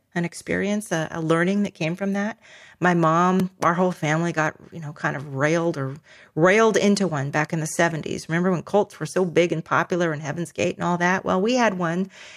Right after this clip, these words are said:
we were in. And one of the things I realized when I got older, and unfortunately my mom was able to get us out of it, um, others were not so lucky. But, uh, one thing I realized from that is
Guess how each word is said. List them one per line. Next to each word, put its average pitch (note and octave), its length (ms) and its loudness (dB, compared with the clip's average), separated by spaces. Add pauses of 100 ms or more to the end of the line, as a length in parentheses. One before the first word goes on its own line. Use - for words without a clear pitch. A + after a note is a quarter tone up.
(160)
we A#3 140 4
were F#3 120 2
in. C#3+ 380 -6 (960)
And E3+ 140 0
one F#3+ 160 2
of A#3 60 2
the A#3 60 0
things A3+ 240 0
I G#3+ 80 0
realized E3+ 680 -2 (480)
when F3+ 160 0
I E3 80 4
got E3+ 140 2
older, F#3+ 360 2
and D3 280 -4 (120)
unfortunately E3+ 680 0
my D3+ 160 -4
mom D#3 220 -4
was D#3+ 100 -6
able E3 240 -2
to D3+ 300 -10
get D#3+ 120 -10
us D#3+ 180 -6
out F3+ 200 -2
of F3+ 140 -4
it, - 180 -16 (600)
um, D#3 540 -4
others F#3 300 0
were D3+ 60 -10
not E3 220 -4
so D3+ 100 -12
lucky. E3+ 420 -4 (520)
But, - 340 -4
uh, F#3 380 0 (500)
one C4+ 180 4
thing D#4+ 140 2
I D#4 80 4
realized C#4+ 400 2
from F#3+ 140 0
that E3 180 -2
is E3 460 -6